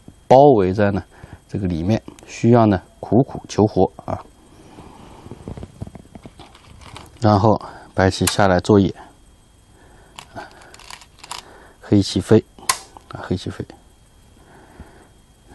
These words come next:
这个白棋啊，这个非常的这个苦啊。就单纯从死活的角度来说呢，白棋要把这块棋，呃，非都得，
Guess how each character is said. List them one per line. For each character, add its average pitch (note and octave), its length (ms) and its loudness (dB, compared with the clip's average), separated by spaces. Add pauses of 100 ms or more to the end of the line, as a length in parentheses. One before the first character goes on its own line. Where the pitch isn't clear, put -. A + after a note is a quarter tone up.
(140)
这 - 120 -6
个 - 340 -10 (1700)
白 A#2 160 4
棋 - 200 0
啊， G2+ 140 0 (240)
这 - 140 -4
个 F#2 180 0
非 G#2+ 240 4
常 G2 180 0
的 F#2 140 0
这 F2+ 80 -4
个 F2+ 120 -4
苦 - 220 -18 (120)
啊。 - 180 -14 (1600)
就 A#3 320 8
单 A#3 300 4
纯 F3 720 4
从 E3+ 560 4 (320)
死 - 440 -8
活 D3 340 2
的 C3 120 2
角 - 220 -10
度 A#2 160 -4
来 F2+ 160 -2
说 F#2+ 180 -8
呢， F2 100 -8 (300)
白 G2 180 0
棋 G#2 280 -4
要 A#2+ 120 0
把 - 140 -6
这 D#3 140 -4
块 D3+ 200 0
棋， B2 300 -2 (400)
呃， - 160 -12
非 - 160 -6 (100)
都 F#3+ 160 6
得， - 80 -4